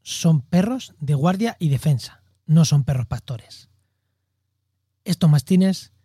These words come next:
son imprescindibles para que nuestros rebaños puedan convivir con el lobo, para que nuestros ganaderos puedan convivir con el lobo, pero también son imprescindibles para el propio lobo. Sin mastines en el campo, no habría lobo.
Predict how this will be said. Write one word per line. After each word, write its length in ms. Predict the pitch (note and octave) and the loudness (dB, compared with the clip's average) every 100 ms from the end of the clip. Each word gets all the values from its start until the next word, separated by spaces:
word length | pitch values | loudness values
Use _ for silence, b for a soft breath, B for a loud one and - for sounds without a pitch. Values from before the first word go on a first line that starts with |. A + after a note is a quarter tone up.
| _ | _
son 240 | - F3 | -2 2
imprescindibles 960 | D3 C3+ D3 - D3 D3 A#3+ B3+ - _ _ _ | 4 4 0 2 2 2 0 -2 -8 _ _ _
para 200 | - C#3+ | -6 -4
que 80 | C3+ | 0
nuestros 500 | C#3 - C3+ B2+ - _ _ _ _ _ _ | 0 0 -4 -4 -6 _ _ _ _ _ _
rebaños 600 | C#3 C#3 D#3+ F#3+ G3 - _ | -8 -2 0 0 -2 -8 _
puedan 260 | F3+ E3+ D3 | 2 2 2
convivir 340 | D3 D3 D#3+ | 2 2 2
con 180 | D#3+ C#3+ | 0 0
el 120 | C#3 | 2
lobo, 240 | C#3+ A2+ b b b | 0 -2 b b b
para 180 | - D3 | -4 -2
que 80 | C#3 | 2
nuestros 260 | D3 C#3 C3 | 0 0 -4
ganaderos 500 | C#3+ D#3 G3 F#3+ - | -2 0 -2 -4 -6
puedan 240 | - E3+ D3+ | 0 2 2
convivir 460 | D3+ C#3 D3 F3 | 0 2 2 0
con 160 | - C#3 | 0 2
el 100 | C#3 | 2
lobo, 260 | C#3 A#2 - _ _ _ _ | 2 0 -8 _ _ _ _
pero 160 | E3 D#3 | -2 0
también 380 | D#3 D#3+ G3 | 2 2 2
son 320 | D#3+ - G#3 F3+ | 0 -2 2 2
imprescindibles 640 | D#3 D3 C3 D3+ F3+ F#3+ | 2 0 0 2 4 2
para 200 | - C#3+ | 0 -2
el 60 | C3+ | -2
propio 300 | D#3 C#3 B2+ | -2 -4 -6
lobo. 300 | A#2 G#2+ _ _ _ | -8 -12 _ _ _
Sin 240 | - - F3 | -4 2 4
mastines 400 | D3+ G#3+ F3+ D#3 | 4 2 2 2
en 80 | |
el 80 | D3+ | 0
campo, 380 | D#3+ G3 F#3 A3+ _ _ _ | 2 0 0 -6 _ _ _
no 240 | E3 E3+ | 4 6
habría 240 | D#3+ C3+ B2+ | 6 2 -2
lobo. 300 | A#2+ A2 | -2 -6